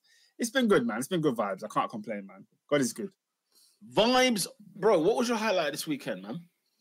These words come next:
Speaker 1: Does it have to be football? Because
Speaker 2: No,
Speaker 1: obviously
Speaker 2: not
Speaker 1: my
Speaker 2: really.
Speaker 1: team didn't play.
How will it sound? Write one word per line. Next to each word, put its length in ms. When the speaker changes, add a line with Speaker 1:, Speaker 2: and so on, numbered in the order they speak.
Speaker 1:
Does 180
it 60
have 200
to 80
be 100
football? 500
Because 400
Speaker 2:
No, 220
Speaker 1:
obviously 260
Speaker 2:
not 60
Speaker 1:
my 80
Speaker 2:
really. 120
Speaker 1:
team 100
didn't 200
play. 220